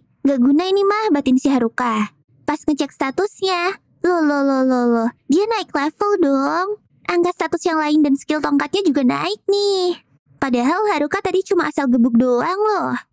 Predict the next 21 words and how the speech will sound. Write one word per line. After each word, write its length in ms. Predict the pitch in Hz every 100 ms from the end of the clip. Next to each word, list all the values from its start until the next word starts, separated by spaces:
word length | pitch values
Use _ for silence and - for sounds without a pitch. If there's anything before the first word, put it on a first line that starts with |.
| _
<laughs> 1600 | 427 359 359 330 - _ 494 587 - _ _ _ _ _ _ _ 294
Di 80 | 311
hari 240 | 339 311
ketiga, 720 | 294 311 285 254 311 349 359 370 - _ -
Haruka 360 | 254 254 349
udah 120 | 359 294
bosen 360 | 262 262 285
makan 240 | 269 269 254
jamur 720 | 254 285 349 381 370 330 269 262 _ -
dan 140 | 269 262
pengen 240 | 262 254
makan 240 | 262 262
daging. 920 | 254 262 285 269 349 339 330 311 330 330 _ -
Haruka 440 | 320 285 277 349
juga 240 | 381 349 302
tiba-tiba 560 | 285 269 262 262 330
kebayang-bayang 640 | 370 330 285 262 254 247 254
wajah 200 | 240 269
ketua 280 | 247 254 247
kelas 240 | 254 269
idamanya. 960 | 254 254 254 254 320 381 359 370 403